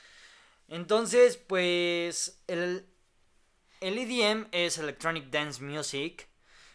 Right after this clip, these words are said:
que literalmente es, más que un género, es una etiqueta que se le da a todos los subgéneros de la música electrónica que son comerciales.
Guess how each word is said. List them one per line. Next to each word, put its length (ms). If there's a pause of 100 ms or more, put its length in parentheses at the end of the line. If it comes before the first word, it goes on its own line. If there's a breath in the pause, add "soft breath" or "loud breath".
(160 soft breath)
que 380
literalmente 1000
es, 420
más 240
que 140
un 100
género, 340
es 140
una 180
etiqueta 800 (300 soft breath)
que 100
se 140
le 160
da 100
a 100
todos 160
los 200
subgéneros 680
de 80
la 80
música 280
electrónica 460
que 80
son 160
comerciales. 840